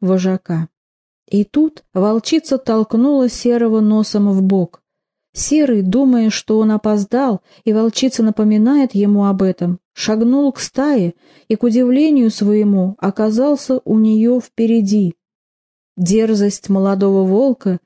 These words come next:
возмутила вожака. Он поднялся со своего места.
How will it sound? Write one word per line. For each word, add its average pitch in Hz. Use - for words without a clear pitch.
возмутила 202
вожака. 175
Он 220
поднялся 220
со 220
своего 208
места. 202